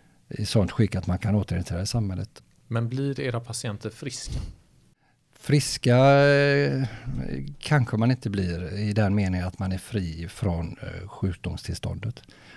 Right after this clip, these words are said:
Speaker 1: Man kan, eh, ganska ofta bli, eh, så pass att man är kontrollerad i sin sjukdom genom läkemedelsbehandling bland annat. Så att man kan agera i samhället utan att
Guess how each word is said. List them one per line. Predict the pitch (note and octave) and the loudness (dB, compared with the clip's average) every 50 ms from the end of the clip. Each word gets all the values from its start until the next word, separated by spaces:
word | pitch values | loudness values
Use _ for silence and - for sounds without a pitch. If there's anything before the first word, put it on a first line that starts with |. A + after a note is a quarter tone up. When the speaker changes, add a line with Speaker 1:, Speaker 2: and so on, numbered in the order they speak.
| - - - _ | -20 -20 -8 _
Speaker 1:
Man | - G#2+ G#2 G2 | 0 0 0 2
kan, | - A2 G2+ G2+ G2+ G2+ G2+ F#2+ F2 | 2 4 4 6 4 4 2 0 -2
eh, | F2 - G2+ G#2 G#2 G2+ G2+ F#2+ - | -4 -2 -2 0 0 0 0 -2 -4
ganska | A#2 G#2+ A2 G#2+ G#2+ G2+ - - - A2+ | -2 2 2 4 4 2 0 0 -2 -2
ofta | - - B2+ - - - - - F#2+ F#2 | 0 0 -4 -6 -8 -12 -6 -2 -2 -2
bli, | F#2 G2+ F#2 F2 E2+ E2+ E2+ E2 | 0 0 0 0 0 0 -2 -2
eh, | - - - _ _ _ - - - - - - | -6 -8 -14 _ _ _ -20 -20 -18 -16 -14 -12
så | - - - - - A2+ F#2 - | -12 -12 -8 -2 -2 0 -2 -2
pass | - - F2 F2+ F#2 - - - | -4 -6 -6 -4 -4 -4 -6 -4
att | - F#2+ F#2 - - | -4 -6 -6 -4 -2
man | F#2+ F#2+ F#2+ | 0 0 2
är | F#2 F2+ E2+ E2+ | 2 0 0 -2
kontrollerad | - - F#2 F2+ - G2+ F#2+ F#2 E2+ D#2 - A#2+ B2+ | -2 -2 -2 0 0 0 0 0 0 -2 -2 -2 -4
i | B2 | -4
sin | - - G#2+ | -4 -4 -4
sjukdom | - - G2+ F#2+ - - F#2+ - G#2+ G2+ F#2 | -2 -2 -4 -4 -4 -6 -8 -6 -6 -6 -2
genom | F#2+ F#2+ F2+ E2+ F2 F2 F2+ - - - - - - - - _ _ - | -2 0 0 0 0 -2 -4 -6 -10 -16 -20 -20 -20 -20 -20 _ _ -4
läkemedelsbehandling | - G2 F#2+ - - D#2 D#2+ E2 - - F2+ D#2+ D#2+ D#2 D#2+ D#2+ | -4 -4 -2 -2 -4 -6 -6 -6 -6 -4 -4 -4 -2 -4 -4 -4
bland | E2+ E2 E2 F2 | -4 -2 0 0
annat. | F2 E2 D#2 C#2 C2 - - - - - - - | 0 0 -2 -4 -10 -14 -16 -18 -16 -16 -16 -14
Så | - - - | -8 -4 -4
att | F2+ F2 E2+ - - | -2 -2 -2 -2 -2
man | F2+ F2+ F2+ | -2 -2 -2
kan | - - F2+ E2 E2 | -2 -2 -2 0 0
agera | G2 B2+ C#3 C3 A2+ F#2 F2+ | 0 2 4 4 4 2 2
i | F#2 | -2
samhället | - - G2+ F#2 F2+ E2+ D#2 E2+ F2 - - - _ _ - - - - - _ _ _ _ _ _ _ | -2 -2 0 0 0 0 -2 -4 -6 -10 -14 -20 _ _ -20 -20 -20 -20 -20 _ _ _ _ _ _ _
utan | - A#2+ A2+ G#2+ F#2+ - - _ - D#2+ D#2+ D#2+ D#2 | 0 2 2 2 2 0 -6 _ -6 -4 -4 -4 -4
att | - F#2 F2 E2+ - - - - - | -4 -4 -4 -6 -6 -12 -16 -12 -10